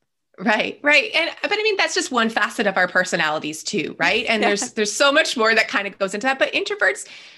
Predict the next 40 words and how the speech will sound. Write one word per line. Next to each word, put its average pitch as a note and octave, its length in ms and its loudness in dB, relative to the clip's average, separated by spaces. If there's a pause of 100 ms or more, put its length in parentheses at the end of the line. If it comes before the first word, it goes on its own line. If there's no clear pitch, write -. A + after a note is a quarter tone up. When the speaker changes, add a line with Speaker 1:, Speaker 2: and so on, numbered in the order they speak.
(220)
Speaker 1:
people A4 300 -2
kind B3 220 0
of G#3+ 60 -6
misconstrue A3 560 -2
introversion, F3 640 -4
right? A3 120 0
Introverts C#4+ 460 -4
do A3 240 -6
like G3 400 -2
people. B3 600 -4
It's - 100 -8
not C#4 220 2
that D#4+ 120 2
they D#4 120 -2
don't A#3+ 280 0
like G#3 220 0
people. B3 320 -4
It's - 140 -6
just A#3 120 -8
that B3+ 80 -10
they A3 120 -4
get A3 160 -8
their - 200 -8
energy F3 800 -4 (440)
from F#3 360 -2
having G3 340 -4
that E3 220 -4
downtime. G3 520 -6
So - 140 -8
when G3 140 -4
I B3 140 0
run F#4 200 -4
a G#3 80 -2
group F3+ 320 -8
workshop, - 760 -6
I F#3+ 180 -4
run G#3+ 200 -2
them G#3 140 -4
on F#3 100 -6
Fridays - 720 -2